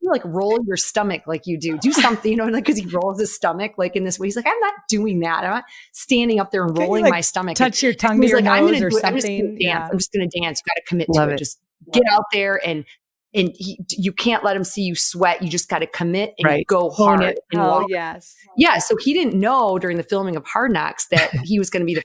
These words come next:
Speaker 1: first rookie called up. He had no idea. They were just in meetings. And Dan goes, "Aiden, get up here and do a song."
Speaker 3: Oh, gosh.
Speaker 1: Thank God,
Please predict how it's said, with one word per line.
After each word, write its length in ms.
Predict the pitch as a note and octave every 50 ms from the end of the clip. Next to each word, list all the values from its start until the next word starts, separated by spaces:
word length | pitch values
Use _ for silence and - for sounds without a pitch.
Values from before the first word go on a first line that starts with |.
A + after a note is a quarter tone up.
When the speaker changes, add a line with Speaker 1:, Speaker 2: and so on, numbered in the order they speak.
| -
Speaker 1:
first 140 | F3+ E3+ - -
rookie 200 | - F#3 F3+ -
called 240 | E3 - F3 E3+ E3
up. 80 | G3+ G3
He 60 | E3+
had 60 | F3 E3+
no 100 | G3+ G#3+
idea. 180 | A3 A3 E3 D3+
They 80 | D#3+
were 60 | E3+
just 180 | F3 F#3+ - -
in 120 | F3+ E3+
meetings. 320 | E3+ F#3 F#3+ D#3+ D3 C#3 -
And 120 | F3+ F3 E3
Dan 220 | F#3 F3+ F3+ F3+
goes, 260 | E3+ E3+ D#3+ D3+ - - -
"Aiden, 240 | G3+ G3+ F3 D#3 D3
get 140 | E3+ F3
up 120 | F3 F3+ -
here 180 | - F#3+ E3+
and 80 | D#3+ D#3
do 100 | D#3 D#3+
a 60 | D#3
song." 400 | - - F#3+ G3 F3+ - - - - F4+
Speaker 3:
Oh, 100 | - F3+
gosh. 340 | - F3 D3 - - - - _ _ -
Speaker 1:
Thank 340 | C4 D4+ F4 E4+ - E3+ -
God, 520 | A3 G#3+ A#3 A#3+ G3 D#3 D#3+ - D3+ D3